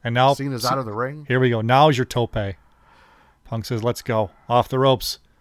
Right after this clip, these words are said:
Speaker 1: Through the middle rope. And Cena catches him into the floor. Crowd's back into it again.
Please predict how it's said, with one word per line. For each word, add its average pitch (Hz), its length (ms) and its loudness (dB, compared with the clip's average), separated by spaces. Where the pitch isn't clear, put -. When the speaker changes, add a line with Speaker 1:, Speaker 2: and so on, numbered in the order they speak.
Speaker 1:
Through 156 160 0
the 151 80 0
middle 156 180 2
rope. 185 320 6
And 156 500 -2
Cena 135 380 0
catches 113 380 -6
him 110 120 -4
into 104 200 -6
the 98 80 -10
floor. 98 520 -6
Crowd's 123 240 0
back 110 240 0
into 107 200 -2
it 101 60 -4
again. 101 320 -8